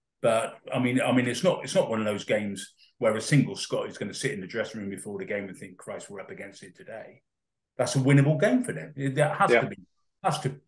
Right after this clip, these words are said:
Speaker 1: genuinely
Speaker 2: So
Speaker 1: part
Speaker 2: me-,
Speaker 1: of themselves.
Speaker 2: mental, the mental preparation is crucial. The mind, the mindset. You know, they're all,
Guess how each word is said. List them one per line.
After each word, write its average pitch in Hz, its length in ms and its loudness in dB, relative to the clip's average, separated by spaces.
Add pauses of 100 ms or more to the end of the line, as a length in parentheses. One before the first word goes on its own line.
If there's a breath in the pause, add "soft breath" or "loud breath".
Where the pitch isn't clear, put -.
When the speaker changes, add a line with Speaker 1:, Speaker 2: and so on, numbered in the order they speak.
(460)
Speaker 1:
genuinely 120 500 4
Speaker 2:
So 131 120 10
Speaker 1:
part 151 120 6
Speaker 2:
me-, - 80 4
Speaker 1:
of - 120 -14
themselves. 139 220 2
Speaker 2:
mental, 160 400 6 (420)
the 139 160 2
mental 156 340 4
preparation 127 680 6
is 107 140 -12
crucial. 120 440 -2 (160)
The 113 100 -4
mind, 131 380 4
the 120 60 2
mindset. 123 680 -2 (340)
You 107 80 -6
know, 104 120 -2
they're 123 200 6
all, 120 340 2